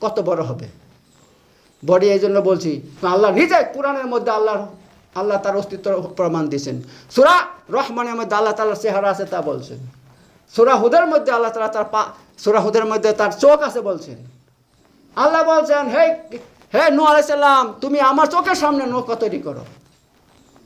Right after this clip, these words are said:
তাহলে চোখ আছে বলে তো বলছেন। এবার আল্লাহর চোখ কীরকম সেটা তিনি জানেন, আমরা জানি না। আল্লাহ তিনার বডির কথা বলছেন, আমরা তার সেভাবে হুবহু ঈমান আনবো। অনেক মানুষ আছে তারা আল্লাহর অস্তিত্বকে মানে না, বলছে নিরাকার, নাউজুবিল্লাহ। হ্যাঁ ভাই,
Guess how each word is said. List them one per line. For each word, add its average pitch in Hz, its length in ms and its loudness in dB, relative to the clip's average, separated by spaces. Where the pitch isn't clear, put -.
তাহলে 220 220 2
চোখ 202 300 2
আছে 202 220 2
বলে 247 140 4
তো 247 140 2
বলছেন। 214 360 -2
এবার 208 260 -2
আল্লাহর 220 300 2
চোখ 208 160 0
কীরকম 208 260 -4
সেটা 175 260 -6
তিনি 180 220 -2
জানেন, 170 220 -2
আমরা 156 180 -2
জানি 127 200 -2
না। 120 160 -10
আল্লাহ 240 320 4
তিনার 240 260 -4
বডির 196 280 0
কথা 214 240 -4
বলছেন, 226 460 0
আমরা 185 280 -4
তার 185 180 -6
সেভাবে 247 380 2
হুবহু 320 380 2
ঈমান 285 300 0
আনবো। 160 340 -4
অনেক 254 320 2
মানুষ 262 260 -6
আছে 254 220 -4
তারা 233 260 -2
আল্লাহর 226 280 0
অস্তিত্বকে 240 420 -4
মানে 196 200 0
না, 165 100 -4
বলছে 202 220 -4
নিরাকার, 208 520 -2
নাউজুবিল্লাহ। 170 720 -4
হ্যাঁ 262 100 0
ভাই, 277 180 0